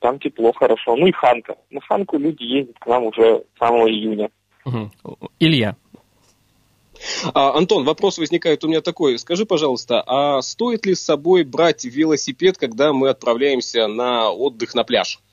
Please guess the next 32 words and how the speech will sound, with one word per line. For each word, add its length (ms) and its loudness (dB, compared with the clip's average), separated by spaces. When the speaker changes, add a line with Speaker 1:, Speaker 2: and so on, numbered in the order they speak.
Speaker 1:
М, 800 -10
ну, 440 6
это 180 6
уже 140 4
по 120 0
желанию. 480 4
Мы 320 2
всегда 460 2
с 120 -20
собой 960 -4
возим 580 2
велосипеды. 680 2
Speaker 2:
Ну, 100 4
с 80 -4
практической 580 2
Speaker 3:
Ну, 60 4
то 60 4
есть 100 2
не, 60 4
Speaker 2:
точки 120 4
Speaker 3:
не, 60 4
Speaker 2:
зрения. 180 2
Speaker 3:
не 40 4
является, 520 0
не 160 -2
является 400 -2
велосипед 520 -4
какой-то 340 -4
вот, 160 -4
э, 400 0
такой, 280 -2
э, 40 -10